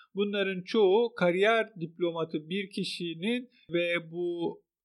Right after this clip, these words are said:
impeachment sürecinde önemli bir tanık olacak kişinin,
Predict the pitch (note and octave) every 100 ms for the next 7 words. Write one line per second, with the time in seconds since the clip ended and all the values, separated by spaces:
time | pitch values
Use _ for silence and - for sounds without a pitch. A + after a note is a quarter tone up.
0 | _ _ _ _ F3+ E3 A3 G#3+ F#3+ F3+
1 | F#3 F3 F3 E3+ E3+ E3+ E3 E3 F3 F3
2 | E3 D#3 - _ - E3+ D#3+ F3 G3+ F#3+
3 | F3+ F3+ F3 D#3 D3+ D3+ A3+ G3 F3+ G#3
4 | C4